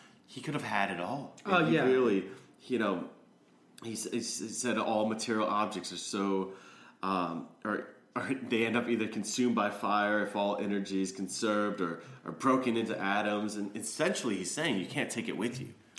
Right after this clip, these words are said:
Speaker 2: Yeah,
Speaker 1: Like,
Speaker 2: no,
Speaker 1: what's
Speaker 2: you
Speaker 1: the,
Speaker 2: can't.
Speaker 1: what's the, what's the, what's the point here? And, uh, there's one other line in book eight that I th-, <laughs> I thought was a really unique way to put it. He wrote, uh, "Think of your bath, oil, sweat, grime, filthy water,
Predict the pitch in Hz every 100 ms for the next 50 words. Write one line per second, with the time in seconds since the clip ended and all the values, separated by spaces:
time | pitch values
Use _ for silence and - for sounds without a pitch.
0 | - 190 190 190 180 160 175 185 - 123
1 | 117 117 117 110 113 - 101 101 120 127
2 | 98 90 87 90 95 92 - - - -
3 | 110 113 117 127 117 120 123 101 90 95
4 | 92 - 107 - 104 104 92 - - -
5 | - - 92 95 95 104 - 156 123 -
6 | - 113 110 110 107 101 101 110 117 107
7 | 101 98 98 104 98 92 - 110 92 80
8 | - - - - - 110 110 101 98 92
9 | 87 - - - _ - 190 202 156 143
10 | 135 - 92 - - - - - - _
11 | _ 135 131 107 85 - - 120 113 110
12 | - - 98 110 107 90 82 80 - -
13 | 131 127 120 101 98 92 80 78